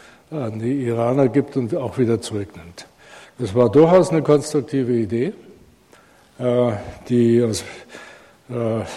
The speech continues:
verschiedenen Gründen, auch aus iranischen Gründen, nicht realisiert wurde. Nehmen Sie, äh, äh, das Beispiel, äh, Syrien.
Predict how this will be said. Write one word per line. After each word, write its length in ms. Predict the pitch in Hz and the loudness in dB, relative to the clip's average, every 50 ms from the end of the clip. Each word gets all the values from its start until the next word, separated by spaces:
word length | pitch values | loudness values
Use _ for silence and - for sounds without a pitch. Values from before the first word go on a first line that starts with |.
| - - | -16 -16
verschiedenen 680 | - - - - 113 - - 160 151 131 117 117 113 98 | -16 -4 -2 -2 0 2 4 4 4 4 4 2 0 0
Gründen, 480 | 110 107 107 104 104 101 - - 104 | 0 0 0 0 0 -4 -6 -8 -4
auch 200 | 104 110 101 107 | -4 -2 -2 -2
aus 340 | 120 107 107 98 - - - | -2 -2 -2 -2 -4 -4 -4
iranischen 580 | 117 101 107 113 117 123 127 110 - 127 110 104 | -4 -2 0 0 0 0 0 -2 -4 -6 -6 -2
Gründen, 400 | 110 117 117 104 - - 110 110 | -2 -2 -2 -2 -6 -8 -8 -6
nicht 360 | 110 107 98 - - - - | -6 -6 -6 -8 -12 -12 -8
realisiert 720 | 104 104 107 107 104 104 104 101 - - 113 107 98 - - | -6 -4 -4 -2 -2 -2 -4 -4 -4 -4 -4 -4 -4 -6 -8
wurde. 320 | 92 - 85 80 76 - - - _ - - - _ _ - - - - - - - - - - - - _ _ _ - | -12 -12 -12 -12 -14 -18 -20 -20 _ -20 -20 -20 _ _ -20 -20 -20 -20 -20 -20 -20 -20 -20 -20 -20 -20 _ _ _ -2
Nehmen 320 | 127 131 139 147 156 151 | 2 4 6 6 6 6
Sie, 320 | 131 131 139 139 139 143 | 4 6 6 8 8 10
äh, 320 | 143 143 139 135 131 127 120 107 - - - - - - - - - _ _ - | 10 10 10 8 8 6 6 4 0 -4 -6 -6 -10 -14 -18 -20 -20 _ _ -8
äh, 440 | 156 131 123 123 123 117 117 113 110 90 - - - - - - - - - 160 - | -4 -2 0 0 0 0 0 -2 -4 -6 -10 -16 -20 -20 -20 -20 -20 -20 -18 -16 -10
das 160 | - 131 - | -8 -8 -2
Beispiel, 640 | - 139 135 139 139 135 - - 143 135 135 131 127 127 | 2 2 4 4 4 2 0 2 4 6 6 6 6 6
äh, 140 | 127 127 | 4 2
Syrien. 680 | 113 - - - 131 123 117 113 117 110 - 104 98 90 | 0 -2 0 0 2 2 2 -2 -4 -6 -8 -12 -16 -20